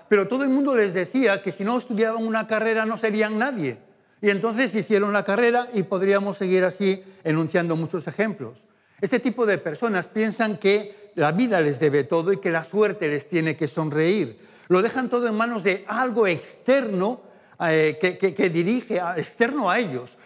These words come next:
que va a dirigir su destino. Y al final lo que ocurra es una cuestión de suerte o del destino. Como si ellos no tuvieran ninguna responsabilidad, ni lo que ocurre fuera consecuencia de sus buenas o malas decisiones.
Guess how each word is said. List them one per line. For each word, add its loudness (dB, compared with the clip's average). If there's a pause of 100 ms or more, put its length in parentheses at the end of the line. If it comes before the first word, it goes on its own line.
(100)
que 2
va 0
a -2
dirigir -2
su 2
destino. 0 (340)
Y 2
al 2
final 0
lo 2
que 0
ocurra 0 (600)
es -2
una -2
cuestión -4
de 0
suerte 0 (180)
o 0
del 0
destino. -8 (260)
Como 0
si -2
ellos 2
no 0
tuvieran 2
ninguna 0
responsabilidad, 0 (260)
ni 0
lo 4
que 2
ocurre 0
fuera 0
consecuencia -2
de 2
sus -2
buenas 0
o -2
malas 0
decisiones. -4